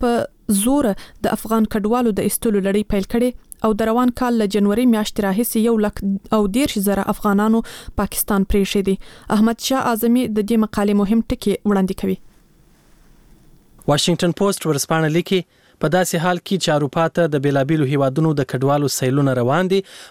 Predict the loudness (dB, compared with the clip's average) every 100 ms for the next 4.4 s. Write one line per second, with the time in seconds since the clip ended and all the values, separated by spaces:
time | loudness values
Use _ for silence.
0 | -2 -2 0 0 0 -2 0 0 0 0
1 | 0 0 -2 -4 -2 -2 -2 -2 -2 -2
2 | -2 0 2 0 2 0 2 0 -2 -6
3 | -6 -2 2 0 2 -2 -2 -2 -2 -2
4 | -2 0 0 -2